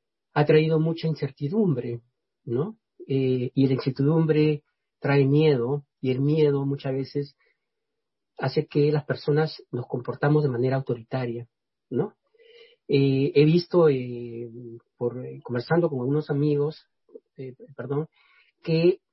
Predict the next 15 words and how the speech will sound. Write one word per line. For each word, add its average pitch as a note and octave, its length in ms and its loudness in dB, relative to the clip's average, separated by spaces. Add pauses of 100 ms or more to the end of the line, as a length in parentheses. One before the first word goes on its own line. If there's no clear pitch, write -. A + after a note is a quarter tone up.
(200)
eh, C3 600 -10 (640)
eh, B2+ 540 -6 (840)
se - 320 0
ha, D#3 480 -4 (260)
en C3+ 100 -4
vez F3+ 120 2
de G#3+ 80 -2
fortalecer D3+ 520 -8
la F#3 100 -4
relación D3+ 320 -8
con E3 100 -10
sus - 240 -12
hijos, F3 380 -4
se D3+ 120 0
ha, D3 360 -2